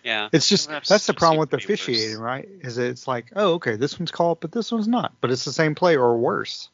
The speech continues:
Speaker 1: Right, exactly. It's so inconsistent. I,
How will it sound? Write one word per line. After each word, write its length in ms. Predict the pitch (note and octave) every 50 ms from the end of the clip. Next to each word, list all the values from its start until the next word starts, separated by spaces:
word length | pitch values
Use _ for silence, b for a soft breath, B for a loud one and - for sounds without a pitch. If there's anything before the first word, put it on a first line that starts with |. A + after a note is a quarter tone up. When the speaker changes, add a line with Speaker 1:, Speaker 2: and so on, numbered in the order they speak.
| _ _ _ _
Speaker 1:
Right, 220 | - E2+ E2+ - - _ -
exactly. 520 | F2+ E2+ F2 D#2+ C#2+ D2+ - - D#2 D#2+
It's 140 | F2 - -
so 180 | - A#2 G#2+ G2
inconsistent. 680 | F#2 F2 _ - D2 - - - - - - - - _ _ _ _ _ _ _ _ _ _ _ _ _ _ _ _ _ -
I, 100 | A2+